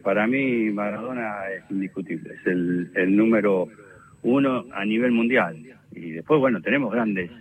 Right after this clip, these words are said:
jugadores a nivel mundial, pero yo considero a Maradona el número uno en el mundo de todas las épocas.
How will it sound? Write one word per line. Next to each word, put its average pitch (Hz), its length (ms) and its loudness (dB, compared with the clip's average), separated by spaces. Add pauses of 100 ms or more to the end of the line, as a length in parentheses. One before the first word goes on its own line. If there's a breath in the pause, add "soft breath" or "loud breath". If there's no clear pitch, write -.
(180)
jugadores 92 520 -4
a 87 60 -8
nivel 90 260 -4
mundial, 90 440 -6
pero 80 720 -10 (180)
yo 123 120 6
considero 101 1080 0
a 87 80 -8
Maradona 101 560 -2
el 95 100 -8
número 98 320 -8
uno 98 180 -10
en 95 80 -12
el 95 60 -18
mundo 107 300 -6
de 92 80 -8
todas 92 240 -6
las - 80 -14
épocas. - 360 -12